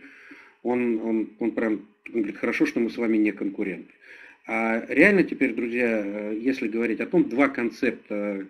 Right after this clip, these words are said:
э, каких машин было представлено вообще нового концепта второго уровня на, на трансе. То есть вы видели уже, что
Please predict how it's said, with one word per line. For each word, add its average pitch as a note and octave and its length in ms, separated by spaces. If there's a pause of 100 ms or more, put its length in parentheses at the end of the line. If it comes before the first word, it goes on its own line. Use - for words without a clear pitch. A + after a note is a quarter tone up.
(120)
э, A2+ 80
каких - 340
машин D#3+ 320
было B2 220
представлено A#2 500
вообще G#2 220
нового G#2 240
концепта G2+ 480
второго A2 480
уровня A2 480 (480)
на, A2+ 500 (680)
на A#2+ 180
трансе. G2+ 400 (540)
То B2 60
есть - 260
вы D3 160
видели B2 340
уже, A2 260
что F#2+ 1300